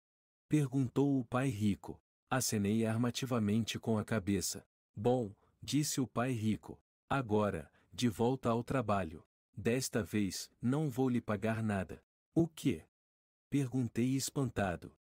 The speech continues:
"Você ouviu. Nada." Trabalhará as mesmas três horas no sábado, mas desta vez não receberá os dez centavos por hora.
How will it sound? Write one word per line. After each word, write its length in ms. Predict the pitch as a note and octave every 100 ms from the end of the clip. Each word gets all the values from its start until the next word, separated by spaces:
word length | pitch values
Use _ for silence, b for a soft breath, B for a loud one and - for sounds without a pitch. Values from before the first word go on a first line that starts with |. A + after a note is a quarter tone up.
| _
"Você 480 | - C#3+ C3 - C3
ouviu. 520 | C#3 C#3 G#2 G2+ D#2+ - _ _ -
Nada." 640 | G#2 G2+ G2 - - - _ _ _ _ _ _ _ _ _
Trabalhará 640 | - D3+ C#3 C3+ A2+ G2+
as 160 | G2 F#2+
mesmas 520 | G2+ A2 A2+ B2 A2+
três 340 | - D3 D3+ A#2
horas 300 | A2+ A2+ G2+
no 100 | A#2
sábado, 600 | - G#2+ F#2 E2+ - - b _
mas 220 | B2 C3
desta 360 | - C3 - A2
vez 360 | - G#2+ A2+
não 160 | A#2 C#3+
receberá 600 | D#3+ D3+ - A#2 G#2+ G#2+
os 180 | G#2+ -
dez 280 | G#2 C3+ D3
centavos 640 | D3+ B2+ G#2+ A#2 B2 -
por 240 | - C3
hora. 320 | G#2 F#2 D2+